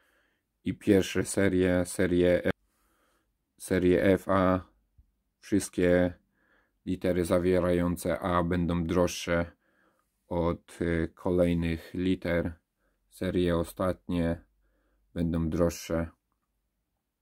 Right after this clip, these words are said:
Więcej, e, po prostu więcej kolekcjonerów zbiera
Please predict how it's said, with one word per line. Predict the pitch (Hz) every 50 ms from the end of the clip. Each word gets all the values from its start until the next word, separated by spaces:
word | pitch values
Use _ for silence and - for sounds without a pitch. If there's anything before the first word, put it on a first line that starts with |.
| _ _ _ _ - -
Więcej, | 101 101 92 87 87 82 - - 87 87 85 85 85 85 87
e, | 87 87 87 87 87 87 87 85 - _ _ _ _ _ _ _ _ _ _ _ _ _ _ _ _ _ _ _ _ _ _ _ _ _ _ _ _ _
po | - -
prostu | - 101 87 - - 95 90 90 90 90 87 87 85
więcej | 85 90 92 87 85 - 82
kolekcjonerów | - - 87 87 87 - - 90 87 87 87 87 87 90 87 85 82 82
zbiera | 85 - - - 90 87 87 87 85 87 87 85 85 85 82 -